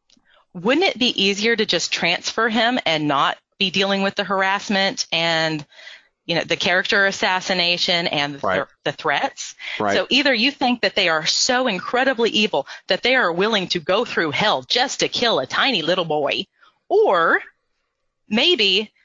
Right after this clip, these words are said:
Speaker 1: they are standing up for a little boy that they feel like is in danger of more harm if they don't.
Speaker 2: Yeah.
Speaker 1: Which one are you gonna err on?
Speaker 2: Yeah, a-, a-, and that's, i-,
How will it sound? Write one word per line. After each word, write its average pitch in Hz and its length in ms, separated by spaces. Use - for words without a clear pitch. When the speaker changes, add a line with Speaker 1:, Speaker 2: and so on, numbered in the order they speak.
Speaker 1:
they 208 180
are 190 100
standing 220 480
up 220 300
for 190 160
a 175 120
little 175 160
boy 170 220
that - 200
they 165 140
feel 175 280
like 156 240
is 147 160
in 147 120
danger 139 360
of 131 180
more 135 180
harm 131 320
if 120 160
they 127 120
don't. - 420
Speaker 2:
Yeah. 95 240
Speaker 1:
Which 226 240
one 196 340
are 165 100
you 156 140
gonna 156 260
err 147 200
on? - 200
Speaker 2:
Yeah, 139 280
a-, - 60
a-, 226 420
and 214 440
that's, 233 420
i-, - 40